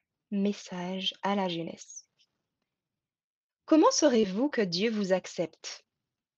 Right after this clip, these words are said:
Étudiez la parole de Dieu avec prière. Ne la laissez pas de côté au profit de n'importe quel autre livre. L'Écriture convainc de péché,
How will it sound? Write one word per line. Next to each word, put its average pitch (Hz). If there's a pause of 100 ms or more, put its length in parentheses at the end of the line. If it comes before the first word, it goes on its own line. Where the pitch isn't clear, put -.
(1000)
Étudiez 175
la 170
parole 165
de 160
Dieu 160
avec 185
prière. 247 (1300)
Ne 240
la 311
laissez 240 (100)
pas 262 (440)
de 285
côté 254
au 240
profit -
de 208
n'importe 214
quel 190
autre 208
livre. 175 (1700)
L'Écriture 220
convainc 214
de 269
péché, 233